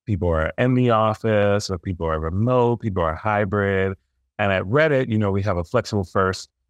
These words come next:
policy. So, um, you know, a good portion of our workforce are remote, but our internship program, we allow interns to choose whether they want to be remote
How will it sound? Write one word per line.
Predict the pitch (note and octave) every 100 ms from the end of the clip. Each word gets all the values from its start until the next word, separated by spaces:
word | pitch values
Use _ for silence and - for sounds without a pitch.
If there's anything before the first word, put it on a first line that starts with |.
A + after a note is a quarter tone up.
| _
policy. | A#2 G#2 F#2 F2 - D#2+ D#2+ E2+
So, | - G#2 E2+ E2+ F2 -
um, | E2+ G1+ - F2 -
you | F#2+
know, | D#2+
a |
good | E2 G2 -
portion | A2 G2 G2+
of | F2+
our | E2
workforce | F2 D3+ - G2 F#2 F2 - _ _ _
are | A2 F#2+ E2
remote, | F2 F2 A2 C#3 B2+ B2+ - _ _ -
but | G2 -
our | F2 F2
internship | D#3 G#3 C#3+ A2 G#2+ F#2+
program, | G#2 F2 F#2 F2 F2
we | F2 F2+
allow | E2+ F2 F#2 E2+ E2 E2 -
interns | F#2 F2 F#2+ E2 D#2+ E2
to | F2
choose | - F#2 E2
whether | E2 E2 E2
they | E2
want | E2 D#2
to | -
be | E2+ D#2+ D#2
remote | E2 D#2+ E2 - -